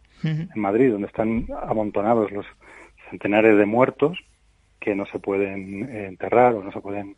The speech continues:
Speaker 2: cremar. Y eso es lo más grave que ha habido, ¿no? Una, es una situación, vamos,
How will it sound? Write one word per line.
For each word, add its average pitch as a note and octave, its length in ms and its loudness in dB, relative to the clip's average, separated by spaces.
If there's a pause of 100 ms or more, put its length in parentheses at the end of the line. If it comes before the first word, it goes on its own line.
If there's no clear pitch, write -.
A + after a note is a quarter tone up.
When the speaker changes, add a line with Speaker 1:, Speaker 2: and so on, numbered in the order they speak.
(360)
Speaker 2:
cremar. A2+ 460 -4 (680)
Y A2+ 140 -2
eso C3 160 0
es B2 40 0
lo A#2+ 80 2
más G2+ 160 -2
grave G2 240 -2
que - 60 -10
ha F2+ 40 -6
habido, A#2 240 -2
¿no? G#2+ 140 -4
Una, A2+ 300 -4 (260)
es C3+ 80 -18 (160)
una G#2+ 160 -8
situación, A2+ 920 -8 (200)
vamos, A2+ 300 -6